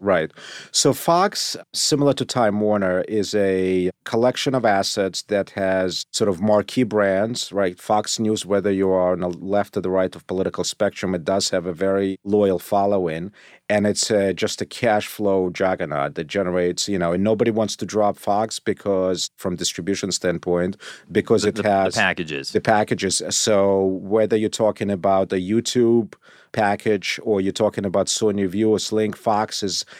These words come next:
Speaker 1: and Fox channels are in every package. Fox also has a very strong presence in sports. They launched Fox Sports One and Fox Sports Two.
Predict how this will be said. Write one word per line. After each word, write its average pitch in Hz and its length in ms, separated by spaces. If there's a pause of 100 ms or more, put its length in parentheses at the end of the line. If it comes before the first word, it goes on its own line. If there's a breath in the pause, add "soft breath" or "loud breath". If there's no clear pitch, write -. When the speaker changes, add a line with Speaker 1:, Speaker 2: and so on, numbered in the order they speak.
(140 loud breath)
Speaker 1:
and 101 140
Fox - 360
channels 117 520
are 101 140
in 95 100
every 90 260
package. 80 600 (260 loud breath)
Fox 123 380
also 120 260
has 104 220
a 95 60
very 104 240
strong 104 500
presence 110 500
in 98 220
sports. 123 640 (400 soft breath)
They 101 140
launched 107 680
Fox 104 340
Sports - 400
One 101 240
and 98 100
Fox 98 220
Sports - 340
Two. 127 400